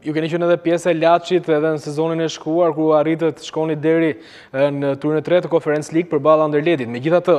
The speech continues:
objektiv nuk është vetëm pjesëmarrja në Europë, kam përshtypjen. E, dihet që dëshira, aspirata e madhe e presidentit është shkojë edhe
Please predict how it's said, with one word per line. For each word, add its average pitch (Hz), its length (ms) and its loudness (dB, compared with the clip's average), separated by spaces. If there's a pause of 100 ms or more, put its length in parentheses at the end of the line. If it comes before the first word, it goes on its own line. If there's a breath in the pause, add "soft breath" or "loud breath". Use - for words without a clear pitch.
(140)
objektiv 151 520 -2
nuk 160 160 -2
është 175 160 2
vetëm 190 220 2
pjesëmarrja 185 420 2
në 185 80 -2
Europë, 180 240 2
kam 151 160 -2
përshtypjen. 143 400 -4
E, - 480 -8
dihet 175 240 0
që 175 140 0 (400)
dëshira, 165 420 0
aspirata 156 440 0
e 156 40 -4
madhe 160 240 0
e 151 80 -12
presidentit 156 480 -4
është 151 160 -4
shkojë 160 240 0
edhe 160 80 -2